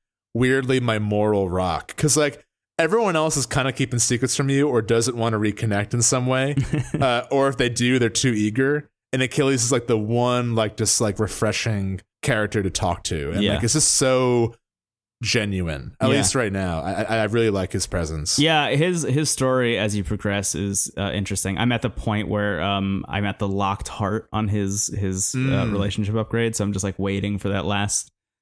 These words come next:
Speaker 2: thing to happen. And I know what it is. I know how to get it, but, like, I'm just waiting for that to,
Speaker 1: Yeah.
Speaker 2: to proc, um, which is taking a while. But yeah, his story has been fascinating. As you said, uh, the, the way he writes in the compendium is really, really cool.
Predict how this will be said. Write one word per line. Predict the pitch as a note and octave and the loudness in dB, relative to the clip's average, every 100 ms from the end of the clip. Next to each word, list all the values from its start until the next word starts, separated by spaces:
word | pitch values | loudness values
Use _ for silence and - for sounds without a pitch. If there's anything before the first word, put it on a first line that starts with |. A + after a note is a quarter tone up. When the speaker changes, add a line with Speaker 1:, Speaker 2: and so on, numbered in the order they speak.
| _ - | _ -2
Speaker 2:
thing | A#2+ | 0
to | B2+ | 0
happen. | D3 D3+ F3 | 0 0 0
And | C3 | 0
I | A#2 | 2
know | A#2 B2 | 4 4
what | A#2+ A#2 | 2 2
it | G#2+ | 2
is. | G#2+ G#2+ | 0 0
I | G#2 | 0
know | G#2 | 0
how | G#2+ | -2
to | G#2+ | -2
get | G2 G2 | -2 0
it, | A2+ - | -2 -2
but, | G#2 | -4
like, | G2+ G2 | -2 -2
I'm | F#2+ | -2
just | G2 - - | -2 -2 -2
waiting | G#2 G2+ G2+ | -2 0 -2
for | G#2 | -2
that | G2 F2+ - | -2 -2 -2
to, | G2 A#2 | -2 2
Speaker 1:
Yeah. | B2 A2+ | 2 2
Speaker 2:
to | G2+ | 0
proc, | F#2+ - - - - - | -2 -4 -10 -20 -12 -4
um, | G2 G2 F#2+ | -2 -2 -2
which | - | -4
is | G2 | -4
taking | G2 F#2+ | -4 -2
a | G2 | -2
while. | F#2+ F#2 | -2 -2
But | F#2 | -2
yeah, | A#2+ A2 | 0 0
his | C3+ C3+ | 0 0
story | C#3+ B2+ | 0 0
has | A2 | 0
been | G2+ G2 | -2 -2
fascinating. | G2 G2 G#2 G2 G2+ G2+ | -2 -2 -2 0 0 -2
As | F#2 G2+ | -2 -2
you | G2 | -2
said, | - G2 F#2 | -2 -2 -2
uh, | F2+ C#2+ B1 D2 | -2 -2 -4 -6
the, | F2+ | -4
the | G2+ | -2
way | A2 A2 | 0 0
he | A2 | 0
writes | G2+ F#2+ G2+ - | 0 -2 -2 -2
in | F#2 | -4
the | |
compendium | F#2+ F#2 F#2+ F#2 F#2+ F#2+ | -4 -4 -2 0 0 -2
is | F#2 | -2
really, | F#2 G2+ F#2+ F#2 | -2 -2 -2 -4
really | - G2 G2 | -4 -4 -4
cool. | - F#2+ F#2+ - | -4 -2 -2 -4